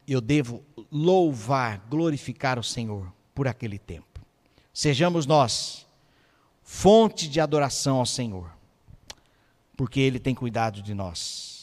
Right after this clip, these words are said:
Esse cuidado não é somente dando a, o que diz em Mateus capítulo seis, né? "Não andeis ansiosos com o que haveis de comer, de beber ou de vestir." Mas este cuidado de Deus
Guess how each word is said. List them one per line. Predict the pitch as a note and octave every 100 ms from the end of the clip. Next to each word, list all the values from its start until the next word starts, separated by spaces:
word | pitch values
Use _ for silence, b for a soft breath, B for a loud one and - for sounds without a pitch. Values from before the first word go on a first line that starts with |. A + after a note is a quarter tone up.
| - _ _ _ _ -
Esse | E3 -
cuidado | - D#3 C#3 D#3+ F3 D#3
não | D#3+ D#3
é | E3
somente | D#3 E3 C#3+ D#3+ E3 D#3
dando | B2 D3 F3 D#3+ C3+ - _ _ _ _ b b b b
a, | - A2 _
o | C#3
que | C3 D#3+
diz | C3+ E3+
em | D3
Mateus | D3+ - E3 D3
capítulo | C#3+ D3 C#3+ C3
seis, | - C#3+ C#3+ A2+ - - - _ _ _ _ _ _ _
né? | A#2+ D3+ E3+ B B
"Não | D3 F#3
andeis | F3 D#3 D#3+ D3
ansiosos | C3 C3 C3+ E3 -
com | -
o | C3+
que | D3
haveis | B2 C#3+
de | A#2+
comer, | - A#2 A2 C#3+ G3 G3+ G#3+ - _
de | G#2 C#3+
beber | C3 G#2+ C3+ F#3 G3 - -
ou | - D3+
de | C3
vestir." | A#2+ G#2+ - - A#2+ G#2 E2+ _ _ _ _ _ _ - B B B
Mas | A#2 C#3
este | D#3 -
cuidado | - D3+ B2 G#2 C#3+ F#3 G3 D#3
de | C3
Deus | A2+ C3 E3 C3 - - -